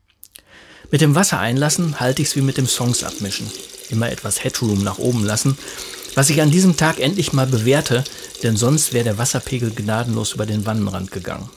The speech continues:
„Da sind wir also“, sagte ich, denn jemand musste ja anfangen, wenn wir in irgendeiner Weise in den Flow kommen wollten.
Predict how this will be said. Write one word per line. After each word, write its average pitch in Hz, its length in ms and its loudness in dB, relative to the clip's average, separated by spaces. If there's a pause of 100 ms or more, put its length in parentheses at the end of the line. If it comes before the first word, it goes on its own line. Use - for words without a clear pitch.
(1800)
„Da 110 120 -6
sind 143 300 2
wir - 160 2
also“, 104 420 0
sagte 104 360 -2
ich, 143 180 0 (540)
denn 143 100 6
jemand 160 320 4
musste 156 300 6
ja 104 160 2
anfangen, 143 500 0 (180)
wenn 135 220 4
wir 127 80 4
in 113 60 0
irgendeiner 139 500 2
Weise 127 240 2
in 123 80 0
den 120 140 0
Flow 127 240 -2
kommen 92 320 -6
wollten. 95 360 -10